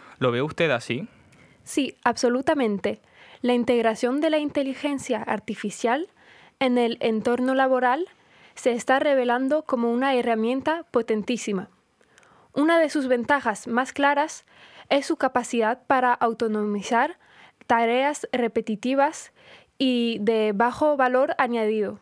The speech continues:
Speaker 2: es decir, todo este tipo de labores que consumen tiempo y que no requieren creatividad humana. Cuando la I A se encarga de estas tareas,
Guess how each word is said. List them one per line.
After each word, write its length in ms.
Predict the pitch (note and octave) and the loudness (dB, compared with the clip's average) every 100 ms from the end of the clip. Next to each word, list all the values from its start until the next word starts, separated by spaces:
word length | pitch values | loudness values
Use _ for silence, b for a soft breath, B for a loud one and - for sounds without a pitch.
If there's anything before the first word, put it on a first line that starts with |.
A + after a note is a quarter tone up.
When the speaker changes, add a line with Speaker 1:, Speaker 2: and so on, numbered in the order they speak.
| - | -2
Speaker 2:
es 160 | C4 B3+ | 0 2
decir, 400 | A3+ B3+ D4+ - B B | 2 0 -2 -4 B B
todo 240 | C4 C#4 | 4 6
este 300 | C4+ - B3+ | 4 2 -4
tipo 260 | A#3+ C4+ C#4+ | -2 -2 2
de 280 | C4 A3+ - | 2 0 -2
labores 580 | A3 G#3 A3+ B3+ D4 - B B | -2 0 2 0 -2 -10 B B
que 140 | - A#3+ | -6 -2
consumen 560 | G#3+ G#3 B3 B3 A3 | -4 -2 -2 0 -2
tiempo 460 | - A#3 B3 C#4+ C#4 | -2 -2 2 0 0
y 100 | A3+ | -4
que 140 | - | -2
no 120 | A3 A#3+ | 0 0
requieren 520 | C4 C4 B3+ C4+ C4+ | -2 2 0 0 -2
creatividad 800 | C4 A3+ A#3 G#3+ G#3 A3 B3 - | 0 0 0 0 2 0 -2 -4
humana. 440 | A3+ G#3 F#3 A3 _ _ B B B B B | -4 -2 -4 -8 _ _ B B B B B
Cuando 320 | C4+ B3+ A#3 | 2 4 2
la 120 | A3+ | 2
I 140 | A#3+ D#4+ | 2 0
A 80 | D#4+ | 0
se 160 | D4+ | 0
encarga 600 | A#3+ A3 B3+ C4 A3 A3+ A#3 | 0 0 0 0 -2 -4 -10
de 460 | G#3 G#3+ G3+ G3+ | -4 -2 0 -2
estas 460 | - A#3+ - C4+ C4 | -2 -2 0 -2 2
tareas, 600 | C4 C4+ D4 C4+ - | 2 2 2 0 -2